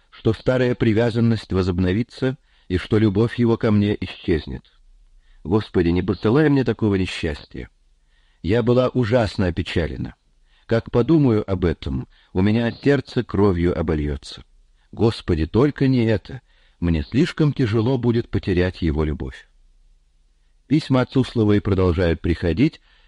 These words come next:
и попадают в руки Анны Григорьевны. Она не решается на открытые объяснения,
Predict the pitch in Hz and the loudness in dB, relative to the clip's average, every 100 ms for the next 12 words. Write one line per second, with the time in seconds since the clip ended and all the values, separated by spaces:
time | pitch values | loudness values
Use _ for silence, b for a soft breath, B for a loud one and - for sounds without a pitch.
0 | b 90 95 90 92 143 165 123 117 156 | b -4 -2 -2 0 0 -2 -2 0 0
1 | - 156 110 135 151 143 165 98 98 85 | 0 -2 0 0 0 0 -2 0 0 0
2 | 80 71 - _ _ _ - 90 90 127 | -4 -8 -14 _ _ _ -8 -2 0 0
3 | 139 - 117 147 - 147 117 92 - 92 | -2 -2 0 0 2 0 0 0 -2 -2
4 | 92 - 87 90 80 78 71 101 143 156 | -2 -2 0 2 0 -2 -4 -2 0 2
5 | 156 | 0